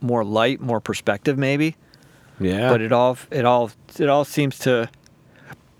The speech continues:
Speaker 1: have that risk, that, that, you know, it's scary, kind of uncomfortable feeling.
Speaker 2: It is, and it's, it's okay. But I wanted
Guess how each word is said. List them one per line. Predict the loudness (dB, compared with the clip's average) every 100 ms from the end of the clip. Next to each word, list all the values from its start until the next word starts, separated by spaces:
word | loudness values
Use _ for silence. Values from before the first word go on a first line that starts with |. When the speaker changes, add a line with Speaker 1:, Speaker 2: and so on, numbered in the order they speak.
| _ _ -4
Speaker 1:
have | 2 2 0
that | -4 -2 -4 -8
risk, | 0 2 2 -2 -10 -4
that, | -2 -2 -6 -18 -16 -8
that, | -8 -6 -4 -4 -6 -20 _ _ -10
you |
know, | -6 -6
it's | -8
scary, | -10 -4 -2 -2 -4 -6
kind | -4 -4 -4
of | -6
uncomfortable | -6 -6 -4 -6 -4 -4 -4
feeling. | -2 -2 -2 -4 -12 _ _ _ -20 -20 _ -20 _ -20 _ _ -20 -2
Speaker 2:
It | 2
is, | 2 0 -4 -12 -16 _
and | -4 -2 -2 -6
it's, | -8 -6 -4 -4 -8 0
it's | 4 4
okay. | 4 4 2 0 -6 -20 -20 -20 -2
But | 2 2 0 _ -18 -18 _ _
I | 2
wanted | 4 2 2 0